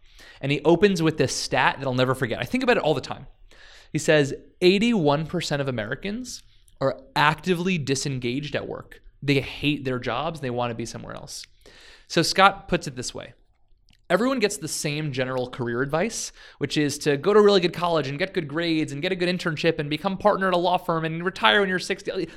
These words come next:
They all get the same advice, and everyone ends up equally miserable. So there must be something broken here. What, what is wrong? There's, this doesn't add up. And I was obsessed with thinking about that.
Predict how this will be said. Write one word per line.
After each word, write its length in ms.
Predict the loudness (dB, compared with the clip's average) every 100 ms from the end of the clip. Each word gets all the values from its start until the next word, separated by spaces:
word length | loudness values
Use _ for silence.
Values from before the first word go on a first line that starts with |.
| 0
They 80 |
all 80 | 2
get 100 | 2
the 40 | 2
same 220 | 4 4
advice, 460 | 2 -2 -6 -10 -14 _ _ -20 -20 _
and 160 | -2 0 4
everyone 400 | 6 8 6 6
ends 180 | 4
up 140 | 4 2
equally 380 | -2 0 2 2
miserable. 500 | 2 -2 -4 -8 -14 _ _ _ _ -16
So 140 | 0
there 140 | 2 4
must 320 | 2 0 2
be 100 | 2
something 520 | 4 2 2 0 0
broken 380 | 6 8 8 4
here. 300 | 6 8 8
What, 380 | 6 0 -2 0
what 100 | 0
is 140 | 0
wrong? 440 | 0 2 4 2 0
There's, 200 | -2 -4
this 100 | -2
doesn't 400 | -2 -2 0 4
add 140 | 6
up. 400 | 6 4 -4 -20 -20 -20 -18 -6
And 140 | -2 2
I 100 | 2
was 100 | 0
obsessed 460 | -4 2 2 2
with 120 | -4
thinking 260 | -6 -8 -6
about 260 | -4 -2 -2
that. 400 | -2 -2 -4